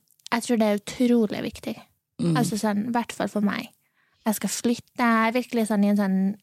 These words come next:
Speaker 1: nytt liv-æra. Jeg går helt sånn der, jeg går rundt som er helt manisk og sier til folk bare sånn, «Jeg er blitt en ny person.»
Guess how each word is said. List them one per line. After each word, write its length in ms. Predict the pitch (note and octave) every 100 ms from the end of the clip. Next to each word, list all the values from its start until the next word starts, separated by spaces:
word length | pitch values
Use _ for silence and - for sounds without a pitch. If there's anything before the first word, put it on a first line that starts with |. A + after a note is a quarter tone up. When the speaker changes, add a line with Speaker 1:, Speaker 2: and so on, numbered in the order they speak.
| -
Speaker 1:
nytt 320 | A3 G#3+ - A3
liv-æra. 640 | G#3 G3 F#3 - F3+ B3+ - A#3+
Jeg 80 | A3+
går 160 | B3
helt 260 | A3 A#3 G3+
sånn 120 | G#3
der, 160 | F#3+ G3+
jeg 260 | G#3 -
går 140 | G#3+ A3
rundt 140 | A3+
som 100 | G3+
er 80 | F#3+
helt 160 | G3 G3+
manisk 640 | G3+ G#3 G3 - - -
og 40 |
sier 120 | G#3+
til 80 | G#3
folk 120 | G3 G3
bare 120 | G#3+
sånn, 160 | G#3+ G#3 - - B3 -
«Jeg 120 | D4+
er 40 | -
blitt 140 | C#4
en 80 | G#3
ny 100 | G#3+
person.» 480 | G3+ F3 G#4 - G#3